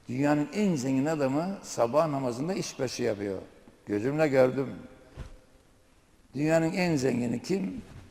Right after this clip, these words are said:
Şimdi Yahudiler. Almış bütün imkanları,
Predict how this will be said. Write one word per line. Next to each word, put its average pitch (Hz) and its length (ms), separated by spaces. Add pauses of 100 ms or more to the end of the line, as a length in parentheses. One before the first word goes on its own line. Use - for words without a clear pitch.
(220)
Şimdi 123 540 (240)
Yahudiler. 95 540 (1500)
Almış 107 540
bütün 127 320
imkanları, 107 800